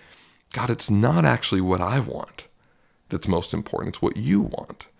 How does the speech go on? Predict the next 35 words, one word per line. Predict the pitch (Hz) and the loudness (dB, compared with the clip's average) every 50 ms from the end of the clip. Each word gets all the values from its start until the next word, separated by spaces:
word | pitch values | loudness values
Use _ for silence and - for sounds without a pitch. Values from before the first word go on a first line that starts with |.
| _ - - - - - _ _ _ - | _ -20 -20 -20 -20 -20 _ _ _ 2
And | 101 101 98 | 4 4 4
that | 98 - - | 4 4 4
when | 101 98 98 | 4 4 4
I | 95 | 4
focus | 95 - - - 135 - - 110 - | 2 4 4 4 4 4 2 -2 -2
on | - - - 92 90 87 | -2 -2 0 0 0 2
that, | 87 98 113 107 90 85 76 - - - - _ _ _ _ _ | 2 4 4 6 4 4 2 -2 -4 -12 -20 _ _ _ _ _
when | - 87 | 0 2
I | 90 85 | 2 2
seek | - - - 123 113 - - | 2 2 2 2 2 0 -2
first | - - 110 107 92 - - - | 2 4 6 6 6 4 4 4
your | 110 135 139 | 6 6 4
kingdom, | - - - 85 80 80 73 64 | 4 -2 -4 -4 -4 -4 -6 -6
if | - - - | -8 -8 -8
you | 80 71 | -10 -10
will, | - - - - - - - 104 - _ _ - - - - _ _ | -10 -10 -8 -8 -6 -6 -8 -10 -12 _ _ -20 -20 -20 -20 _ _
these | - - 139 127 - - | 0 2 2 2 2 0
other | 139 143 - 160 | 2 4 4 4
things | 156 - 123 120 120 117 107 104 | 4 4 4 4 4 4 2 2
that | 110 - - | -2 -6 -4
concern | - 104 95 90 - - 110 117 120 107 90 | -2 0 0 0 0 2 2 2 4 4 2
me | 85 85 | 2 2
will | 85 85 | 0 0
be | 85 - | 0 -2
taken | - - - 101 95 98 98 | -4 -2 -2 -2 -2 -2 -4
care | - - 107 107 | -2 0 2 2
of | 101 92 104 | 2 2 -2
because | - - - - 92 - 104 | -6 -6 -4 -4 -4 -2 0
you | 101 104 104 | 0 2 2
are | - | 0
good | 104 101 - 85 - - - | 0 0 0 0 0 -2 -6
and | - 95 87 87 | -8 -4 -2 0
you | 90 | 0
are | 87 85 | -2 -2
faithful. | - - - - - - - - - - | -2 -4 -6 -6 -6 -10 -12 -12 -12 -12